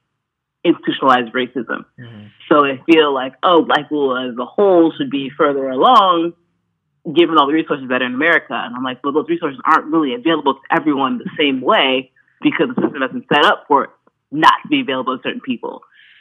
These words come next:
Speaker 1: But I know that because of the studying I've done and just all the time I've spent amongst Black people. So it's like, yeah, it's like kind of the tug of war almost. I really started to feel for mixed people. <laughs>
Speaker 2: No, yeah.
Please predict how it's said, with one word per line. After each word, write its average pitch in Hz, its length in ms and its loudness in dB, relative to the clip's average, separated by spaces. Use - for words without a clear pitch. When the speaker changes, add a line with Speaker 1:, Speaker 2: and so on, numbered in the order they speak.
Speaker 1:
But 143 240 2
I 151 160 4
know 202 260 4
that 135 260 -2
because 147 320 -8
of 127 220 -12
the 131 200 -8
studying 160 380 0
I've 131 180 -6
done 135 280 -8
and 123 180 -6
just 127 120 -10
all 127 120 -8
the 123 160 -6
time 123 180 0
I've 113 80 -6
spent 147 220 0
amongst 123 320 -4
Black 123 220 6
people. - 280 -4
So 151 460 2
it's 160 180 -10
like, 160 180 -8
yeah, 170 140 4
it's - 120 -6
like 151 200 2
kind 170 140 4
of 143 80 -4
the 131 140 -8
tug 180 180 2
of 147 120 -6
war 143 240 0
almost. 127 400 -2
I - 40 -2
really 262 160 4
started 226 220 0
to - 20 -18
feel 220 100 0
for 190 100 -8
mixed 196 220 -8
people. 131 380 -6
<laughs> 180 60 -12
Speaker 2:
No, 110 200 -20
yeah. 104 300 -16